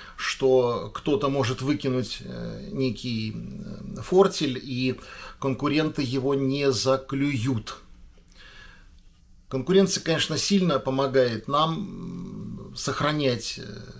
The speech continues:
мир в нашем мире. И вот последние события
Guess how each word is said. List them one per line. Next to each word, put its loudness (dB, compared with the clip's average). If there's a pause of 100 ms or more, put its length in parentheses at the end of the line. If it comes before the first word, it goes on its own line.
(260)
мир 0 (140)
в -4
нашем 2
мире. 4 (1900)
И 0
вот 2
последние 6 (100)
события 2